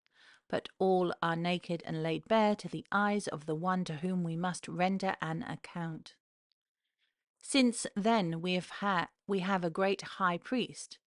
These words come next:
who has passed through the heavens, Jesus, the Son of God. Let us hold fast to our confession.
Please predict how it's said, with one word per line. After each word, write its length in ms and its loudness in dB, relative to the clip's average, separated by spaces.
who 100 6
has 140 8
passed 380 6
through 180 2
the 100 4
heavens, 640 -4
Jesus, 500 2
the 120 -8
Son 240 2
of 140 -4
God. 420 0
Let 240 0
us 300 0
hold 320 -2
fast 540 4
to 180 -2
our 300 0
confession. 760 -6